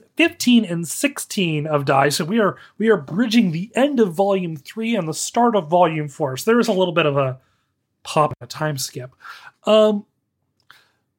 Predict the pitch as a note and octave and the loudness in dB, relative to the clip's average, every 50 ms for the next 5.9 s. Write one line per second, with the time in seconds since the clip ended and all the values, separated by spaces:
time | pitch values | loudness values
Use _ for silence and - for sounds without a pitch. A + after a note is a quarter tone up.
0 | _ _ - E3 D3+ E3 E3 E3 D3 C3 - - - D3+ C#3 C3+ C3 C3+ C#3 C#3 | _ _ -10 -6 -2 -2 0 0 0 0 -2 0 2 2 2 2 2 2 0 0
1 | C#3 C3+ C3+ C#3 C3 B2+ B2+ B2+ C3 - - - - D#3 B2+ B2+ C3+ C3 D3 F3+ | 0 0 2 2 4 4 2 2 0 -4 -10 -6 -4 -4 -2 -2 -4 -4 -2 0
2 | B3+ D#4+ E4 E4 - - F#3 F3 F3 - D#3+ D#3 - - E3+ - D#3 - _ - | 0 0 -2 -4 0 0 0 2 2 0 -4 -4 -2 -4 -4 -6 -6 -14 _ -2
3 | C4 D#4 F4+ F#4 - A3 E3+ D#3+ E3+ F#3+ A3 A#3 A#3 A#3 A#3 G3+ - - - _ | 0 0 0 0 0 -2 -4 0 2 2 4 4 4 0 0 -4 -6 -8 -16 _
4 | - - D#3+ E3 E3 E3+ E3+ - - - D3 D3 D3 D3+ C#3 - - G#3 - F#3+ | -4 0 0 2 2 2 0 -2 -4 -4 -4 -2 -2 -6 -10 -4 -6 -4 0 0
5 | D#3 C3 D3 C#3+ C3+ - A3 G#3 - F#3 F3 - A#3 A3+ F3+ F3+ D#3 - | -2 0 0 -4 -2 -2 -4 -4 -4 -6 -10 -8 -8 -6 -4 -6 -8 -8